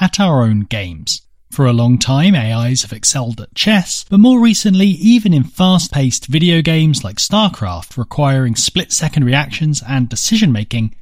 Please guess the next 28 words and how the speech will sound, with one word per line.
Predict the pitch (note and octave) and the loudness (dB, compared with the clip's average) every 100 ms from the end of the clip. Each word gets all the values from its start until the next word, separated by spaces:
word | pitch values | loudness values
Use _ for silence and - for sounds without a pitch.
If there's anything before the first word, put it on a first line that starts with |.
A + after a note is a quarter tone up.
| - - - | -20 -12 -2
A | A3+ G#3 B2+ G#2 | 2 2 0 -2
Is | G#2+ - - - | -8 -12 -12 -12
are | - | -6
coming | - A#3 D#3 | 2 2 2
out | G2 D#2+ - | 0 -8 -16
on | - - | -16 -10
top. | - B2 - - _ - - - - - - | -8 -8 -10 -20 _ -20 -20 -20 -20 -20 -4
But | A3+ | 2
these | B3+ B3+ A#3+ D3+ | 4 4 4 0
all | F3+ | 0
have | A#2+ D3+ | 0 -2
something | - C3+ G#2+ G#2+ | 0 0 0 -4
in | F#2 | -6
common. | - G#3+ D3+ - - - - - C3 | -4 0 0 -2 -14 -20 -20 -8 -2
The | B2 | 0
virtual | G#2 A2+ G#2 D3 B2+ | 0 -2 -2 0 0
world | G#2 G2+ C3 E3 | 0 -2 -2 -2
where | C3+ | -2
the | G#2 A2+ | -2 -2
A | C#3 B2 | 0 0
I | A#2 | -2
trains | A2+ - G3+ E3+ D#3+ - - | -4 -2 2 2 0 -2 -4
and | C3+ | -4
the | |
place | - G3 G3 - | -2 0 0 0
where | C3+ | -2
it | G#2+ - | -4 -6
competes | B2 - B3+ D#3 - - | -6 0 0 0 -2 -8